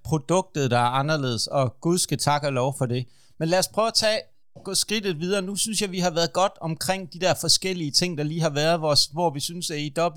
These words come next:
W står lige nu. Der er ikke nogen tvivl om, her er der faktisk lidt enighed, selvom jeg ved godt, Jonas, jeg siger en gang imellem, at uenighed er godt. Øh, at A E W står et rigtig godt sted.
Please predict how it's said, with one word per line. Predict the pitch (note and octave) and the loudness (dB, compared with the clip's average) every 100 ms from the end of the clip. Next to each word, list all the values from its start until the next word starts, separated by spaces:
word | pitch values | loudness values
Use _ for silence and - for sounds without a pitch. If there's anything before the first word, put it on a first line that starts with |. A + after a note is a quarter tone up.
| D3+ | -6
W | |
står | D3 F3 D#3+ | -6 -2 -2
lige | C#3+ D#3 | -2 -4
nu. | D#3+ F3 - - - - | -4 -6 -10 -20 -10 -2
Der | |
er | C#3+ | 0
ikke | E3+ | 2
nogen | F3+ | 0
tvivl | E3 G3+ F#3 | -2 -2 0
om, | D#3+ D#3 | 0 0
her | D#3+ | 0
er | F#3 | 0
der | - | 2
faktisk | C#3 C3+ B2 - | -2 -2 -4 -4
lidt | C3 A2+ | -6 -2
enighed, | D3+ G3 F3 D#3 C#3 | 0 0 0 0 2
selvom | C#3+ C3+ A#2 G2+ | 2 2 0 -2
jeg | C3 | -2
ved | B2 C3+ | 0 2
godt, | C3+ C3 | 0 0
Jonas, | C3+ C#3 C3 | -2 0 0
jeg | B2+ A#2+ | 0 0
siger | - C#3 | 0 0
en | C3 | 0
gang | C3 C3 | -2 -2
imellem, | B2+ B2+ | -2 -2
at | A#2+ | -2
uenighed | A#2 C#3 D3 B2+ B2+ | -2 -2 -2 0 0
er | A#2 | 0
godt. | A2+ C3+ C#3+ - | 0 0 0 -4
Øh, | - C3 B2 A2+ - - - - - - - | -2 0 0 -2 -6 -20 -20 -20 -20 -14 -2
at | D3+ C#3+ - D#3+ | -2 -2 -6 0
A | F3 | 2
E | E3+ E3+ F3+ | 4 2 2
W | E3+ D#3+ E3 - - - | 0 -2 -2 -6 -10 -6
står | - D#3+ | -2 0
et | D3 - | 0 0
rigtig | C#3+ - C3+ | -4 -2 -2
godt | A#2 - | -2 -2
sted. | - G#2+ | -4 -4